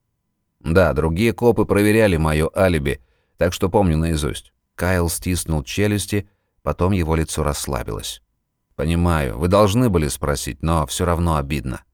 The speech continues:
Я устраивал деловой ужин для приглашенной ведущей актрисы, режиссера, которого мы хотели привлечь к проекту,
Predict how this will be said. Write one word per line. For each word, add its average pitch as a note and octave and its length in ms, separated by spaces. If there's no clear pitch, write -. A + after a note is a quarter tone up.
Я F#2+ 160
устраивал G#2+ 560
деловой G2+ 420
ужин G2+ 460
для D#2+ 120
приглашенной F2+ 800
ведущей E2+ 520
актрисы, G2+ 640
режиссера, G2+ 760
которого E2+ 440
мы E2+ 120
хотели E2 360
привлечь D#2+ 460
к - 40
проекту, D2 540